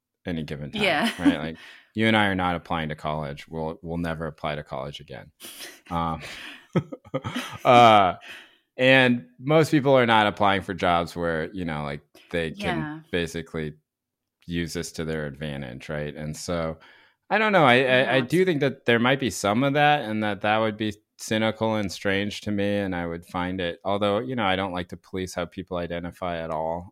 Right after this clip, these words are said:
Speaker 1: You know, like, I do think that, like, if you're doing that, then, you know, you should probably rethink it. But, uh,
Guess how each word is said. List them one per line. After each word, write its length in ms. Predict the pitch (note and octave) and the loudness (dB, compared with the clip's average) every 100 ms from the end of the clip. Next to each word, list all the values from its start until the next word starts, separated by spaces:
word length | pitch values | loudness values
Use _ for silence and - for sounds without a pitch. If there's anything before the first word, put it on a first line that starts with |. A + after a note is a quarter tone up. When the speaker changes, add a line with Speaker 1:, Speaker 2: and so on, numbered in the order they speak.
| _ | _
Speaker 1:
You 100 | G2+ | -10
know, 200 | F#2 F2 | -6 -6
like, 240 | E2 D#2+ _ | -6 -10 _
I 120 | F#2+ F#2 | -12 -12
do 280 | - F#2+ F2+ | -10 -10 -8
think 260 | F2+ E2+ | -10 -8
that, 240 | E2+ E2 E2+ | -8 -6 -8
like, 200 | E2+ F2+ | -12 -12
if 140 | - | -10
you're 120 | F#2 | -8
doing 260 | F#2+ A2 A2+ | -4 -4 -2
that, 220 | A2+ G#2 | -2 -4
then, 220 | G2 G2 | -8 -8
you 100 | A#2+ | -6
know, 80 | A2+ | -4
you 100 | F#2 | -6
should 160 | F2 - | -8 -10
probably 380 | F2+ E2+ E2 D#2+ | -8 -8 -10 -14
rethink 300 | E2 D#2 D#2+ | -14 -14 -14
it. 140 | - _ _ _ _ - | -16 _ _ _ _ 2
But, 300 | C3+ B2+ G#2+ - _ _ _ - | 8 8 6 0 _ _ _ 0
uh, 460 | A#2+ A2+ G#2+ G2 | 6 6 6 4